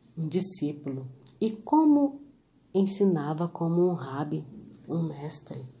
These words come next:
A resposta dos judeus, a resposta aos judeus parte do próprio Jesus. Ouçam o que ele responde a respeito do seu ensino.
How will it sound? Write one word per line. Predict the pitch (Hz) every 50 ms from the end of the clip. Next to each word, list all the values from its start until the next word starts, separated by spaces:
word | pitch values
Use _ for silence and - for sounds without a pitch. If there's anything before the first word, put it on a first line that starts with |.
| - - _ _ - - _ - - - - - - - - - - - - _
A | - 233
resposta | 233 233 262 262 254 - - - - 202 214 220 196 196 - - - 147 135 - 127 - - - - - - - - -
dos | 139 135 127
judeus, | 127 - 165 151 - 156 165 160 156 143 135 127 - - - - - - - - - -
a | -
resposta | 160 156 190 202 196 - - - 240 262 277 269 - 208
aos | 196 175 139
judeus | 143 143 127 123 143 151 151 151 143 127 - - - - - - - - - - - - - -
parte | - 160 160 160 - - -
do | 151 - 175
próprio | 170 - - 170 147 147 143 156 151
Jesus. | 160 170 175 208 208 180 147 135 139 143 - - - - - - - - - _ _ - - -
Ouçam | - 165 185 196 196 - - 190 180
o | 175
que | 175 - - 170
ele | 165 165 160
responde | 156 165 170 170 - - - 147 151 156 156
a | 156
respeito | 135 135 156 151 - - - - 139 143 131 170 160
do | 151 160
seu | 160 - - 165 165 165
ensino. | 175 190 190 - - - 147 139 139 143 139 - -